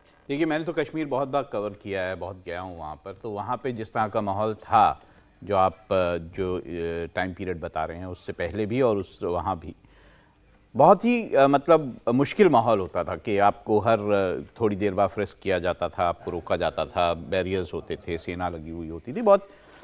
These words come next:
डिफरेंट था। अब तीन सौ सत्तर के बाद अगर मैं आपको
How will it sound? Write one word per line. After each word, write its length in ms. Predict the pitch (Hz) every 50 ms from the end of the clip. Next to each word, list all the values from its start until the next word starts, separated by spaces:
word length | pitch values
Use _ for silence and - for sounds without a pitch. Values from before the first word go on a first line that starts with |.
| - _ - -
डिफरेंट 500 | 107 107 143 147 - 156 135 117 101 -
था। 80 | 78
अब 260 | 67 76 113 123 - -
तीन 140 | 160 156 160
सौ 120 | 170 185
सत्तर 300 | 156 170 160 - 196 175
के 80 | 170 180
बाद 200 | 175 170 165 170
अगर 160 | 160 165 160
मैं 160 | 160 160 156
आपको 440 | 156 147 - - - 175 170 165